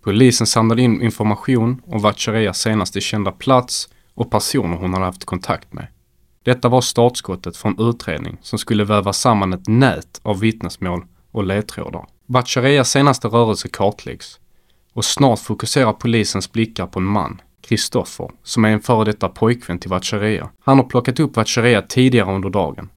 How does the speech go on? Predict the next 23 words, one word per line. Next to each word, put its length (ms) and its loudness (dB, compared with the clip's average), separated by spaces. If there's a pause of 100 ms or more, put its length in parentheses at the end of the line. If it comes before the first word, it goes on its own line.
och 100 -14
vad 120 2
som 100 0
skulle 240 0
ha 60 4
varit 280 4
en 120 0
vanlig 380 4
träff 280 0
att 120 -8
plugga 460 2 (440)
kastades 460 -2
nu 80 0
en 80 -2
skugga 480 -2
av 100 -2
misstanke 520 -6
över 240 -4
honom. 240 -8 (440)
Kristoffer 540 2
hävdar 440 0
under 160 -2
förhör 480 -2